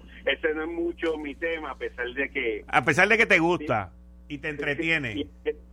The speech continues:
Speaker 1: y a pesar que, fíjate, vi por ahí un, porque somos muy creativos, eh, adjudicándome a mí un candidato que era el candidato mío. Yo decía, "Qué interesante, ni milito en ese partido, ni soy residente de Guaynabo,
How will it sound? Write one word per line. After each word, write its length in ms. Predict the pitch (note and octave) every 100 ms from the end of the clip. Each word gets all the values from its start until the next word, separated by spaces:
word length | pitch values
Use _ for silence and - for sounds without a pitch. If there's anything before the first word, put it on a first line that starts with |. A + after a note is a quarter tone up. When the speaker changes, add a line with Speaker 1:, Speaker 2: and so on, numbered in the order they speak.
| - -
Speaker 1:
y 100 | C#3
a 80 | C3
pesar 460 | C3 B2+ C#3 B2+ C3
que, 580 | D3+ D3+ D3 B2+ A2 - - - - -
fíjate, 280 | C3+ C3+
vi 140 | B2 A#2+
por 200 | C3+ C#3
ahí 140 | C#3+
un, 260 | C#3+ C#3 C#3 - G#2 -
porque 240 | - F#2+
somos 200 | A#2+ A2+
muy 140 | C3 C3
creativos, 600 | C#3 B2+ C3+ C#3+ B2+ A2 - - - - - - - - -
eh, 320 | A#2+ A2 A2
adjudicándome 840 | A2+ A2+ B2+ A#2+ B2 A#2+ C#3 C#3
a 60 | C#3
mí 300 | C#3+ D3 C#3+
un 140 | B2+ -
candidato 680 | - C#3+ C#3 B2+ C3+ - C3+
que 80 | A2+
era 100 | A#2
el 80 | B2
candidato 580 | - A#2+ A#2 B2 C3 B2
mío. 220 | C#3 C3+
Yo 140 | A2+
decía, 240 | A2+ A2+ A2+ A2+
"Qué 60 |
interesante, 760 | B2+ - D3 C#3 D3+ C#3+ B2 G#2 - - -
ni 100 | B2
milito 420 | B2+ B2 A#2+ D3+ F3+
en 120 | F3
ese 220 | F3 F3
partido, 600 | E3+ - - C#3+ C3+ C#3+ C#3
ni 100 | C3+
soy 160 | C#3 C3+
residente 580 | D3+ D3+ D3+ D3+ D3+
de 80 | D3+ -
Guaynabo, 720 | - D3+ C#3 C3 C3 C3+ -